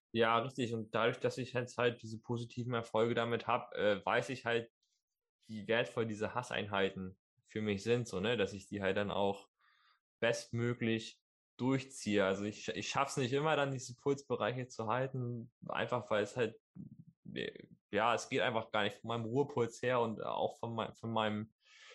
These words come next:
Pulsverhalten, aber, äh, wie sieht's denn bei dir aus? Vor welchen Einheiten graut's dir?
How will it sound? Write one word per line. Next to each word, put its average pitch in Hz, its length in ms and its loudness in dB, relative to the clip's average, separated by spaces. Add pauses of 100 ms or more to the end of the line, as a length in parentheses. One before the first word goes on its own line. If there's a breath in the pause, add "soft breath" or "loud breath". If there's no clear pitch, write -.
(180 soft breath)
Pulsverhalten, 123 840 0
aber, 107 440 2 (500)
äh, 92 300 0 (560)
wie 113 100 0
sieht's 127 200 -4
denn 131 180 2
bei 123 120 4
dir 143 280 4
aus? 101 400 2 (320)
Vor 110 180 -4
welchen 120 240 2
Einheiten 120 480 -4
graut's - 400 -2
dir? 123 280 -2